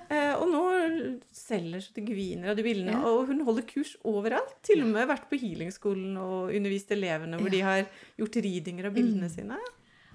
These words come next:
Speaker 1: Åh, det er så gøy. Og, og, og det er, det er så sant det du sier, at når man, eh, virkelig kjenner at dette er riktig, så er det sånn flyt. Eh,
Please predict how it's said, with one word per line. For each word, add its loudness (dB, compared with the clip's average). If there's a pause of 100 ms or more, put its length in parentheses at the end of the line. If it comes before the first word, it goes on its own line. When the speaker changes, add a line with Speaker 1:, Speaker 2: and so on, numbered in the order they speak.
(100)
Speaker 1:
Åh, -2
det -20
er -8
så -8
gøy. -2 (520)
Og, 6
og, 4
og 4
det 6
er, 4 (140)
det -4
er 2
så -8
sant 0
det 0
du 0
sier, 4 (260)
at -4
når 4
man, 4 (200)
eh, 2 (500)
virkelig 2
kjenner 2
at -8
dette -4
er 4
riktig, 2 (760)
så 4 (320)
er 2
det 2
sånn 2
flyt. 4 (520)
Eh, 6